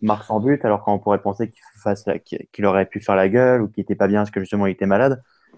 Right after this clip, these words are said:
Et boum, avec Meunier d'ailleurs qui met, qui met un, une accélération au pauvre Payet qui se demande encore où Meunier est passé.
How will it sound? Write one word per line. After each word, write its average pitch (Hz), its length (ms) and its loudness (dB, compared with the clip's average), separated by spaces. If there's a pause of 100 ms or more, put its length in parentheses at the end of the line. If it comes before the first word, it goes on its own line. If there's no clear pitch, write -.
(120)
Et 101 40 -2
boum, 120 240 2
avec 98 200 2
Meunier 110 200 4
d'ailleurs 113 320 4
qui - 140 -6
met, 95 460 0
qui 101 100 -6
met 98 100 0
un, 87 240 -4 (380)
une 107 80 2
accélération 107 800 0
au 95 80 -2
pauvre 107 240 -4
Payet 123 340 0
qui 101 80 -6
se 92 60 -8
demande 101 240 0
encore 117 220 -4
où 107 40 0
Meunier 107 200 -2
est 95 40 -4
passé. 107 300 -2